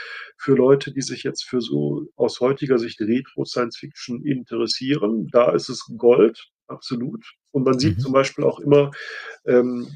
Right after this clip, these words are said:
Speaker 1: die Entstehungszeit den Händen, die, die merkt man den Heften an, ne? Also wenn, wann war jetzt Kalter Krieg, wann ist die Ökobewegung aufgekommen, alle diese ganzen Sachen, das spiegelt sich natürlich auch in der Serienhandlung und in
Speaker 2: Mhm.
Speaker 1: der Erzählweise wieder. Aber das ist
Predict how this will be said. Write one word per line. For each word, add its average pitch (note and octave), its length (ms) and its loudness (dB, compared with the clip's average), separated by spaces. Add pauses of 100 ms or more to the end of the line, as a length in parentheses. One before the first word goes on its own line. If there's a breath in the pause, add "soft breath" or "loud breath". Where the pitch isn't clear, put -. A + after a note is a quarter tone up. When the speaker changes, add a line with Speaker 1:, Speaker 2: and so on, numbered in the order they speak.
(160)
Speaker 1:
die C#3 100 2
Entstehungszeit C#3+ 800 0
den A#2 100 -4
Händen, C#3+ 580 -8
die, B2 140 -8
die A#2+ 80 -8
merkt C#3 260 2
man B2 100 -8
den A#2+ 100 -6
Heften - 420 -6
an, A#2+ 280 -2
ne? B2+ 100 0
Also A2 340 0
wenn, A2+ 240 2
wann A2+ 180 4
war A#2 120 6
jetzt A#2 180 4
Kalter A#2 280 0
Krieg, C3 320 -8
wann A#2+ 120 -4
ist - 160 -10
die - 80 -10
Ökobewegung A#2 720 -4
aufgekommen, A#2 500 -8
alle B2 160 -2
diese A#2+ 220 -4
ganzen A#2+ 280 -2
Sachen, A#2+ 220 -4
das - 120 -12
spiegelt C#3 340 -6
sich - 180 -18
natürlich - 400 -12
auch - 160 -8
in A2 80 -6
der G#2+ 80 0
Serienhandlung G#2+ 840 -6 (500 loud breath)
und A2+ 160 -4
in A2 80 0
Speaker 2:
Mhm. G#2 60 0
Speaker 1:
der B2 120 2
Erzählweise G#2+ 640 -2
wieder. B2 200 -8 (720 loud breath)
Aber C#3 220 4
das D3 200 2
ist D3 140 -2